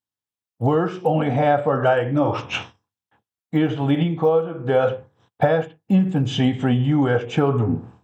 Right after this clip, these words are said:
Although survival rates vary by the type of cancer, better therapies have led to a survival rate of eighty percent. It is believed there are four hundred eighty-three thousand U S children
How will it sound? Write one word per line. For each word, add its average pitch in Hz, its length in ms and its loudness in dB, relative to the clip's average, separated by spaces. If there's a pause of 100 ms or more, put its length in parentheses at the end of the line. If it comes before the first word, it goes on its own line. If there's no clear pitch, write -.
(800)
Although 160 360 0
survival 151 520 0
rates 131 260 -2
vary 143 360 0
by 139 240 0
the 131 60 -6
type 147 240 2
of 120 180 -2
cancer, 113 680 -2 (280)
better 143 240 2
therapies 156 600 -2
have 135 180 0
led 127 320 0
to 131 100 0
a 123 40 0
survival 135 680 -2
rate 147 340 0
of 147 180 -2
eighty 143 280 0
percent. 143 540 -2 (1200)
It 165 140 2
is 156 100 -2
believed 185 360 2
there 190 120 2
are 170 160 0
four 180 180 0
hundred 180 280 0
eighty-three 170 420 2
thousand 160 540 0
U 160 240 2
S 160 200 -4
children 120 560 0